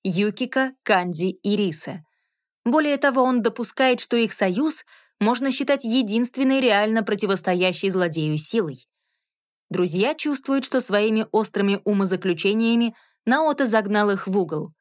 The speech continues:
Юноша опасно близок к истине. Однако он не признается, что появление на телевидении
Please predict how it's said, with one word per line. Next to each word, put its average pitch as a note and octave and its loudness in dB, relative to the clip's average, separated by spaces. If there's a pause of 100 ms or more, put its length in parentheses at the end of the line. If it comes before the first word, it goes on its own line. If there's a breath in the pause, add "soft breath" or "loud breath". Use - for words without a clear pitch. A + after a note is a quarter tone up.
(580)
Юноша C4 2
опасно B3 0
близок G#3 0
к - -12
истине. D#3 -4 (540)
Однако A3 2
он A#3+ 4
не A#3+ 2
признается, B3 0
что E3+ -6
появление G3 0
на F#3 2
телевидении G3 0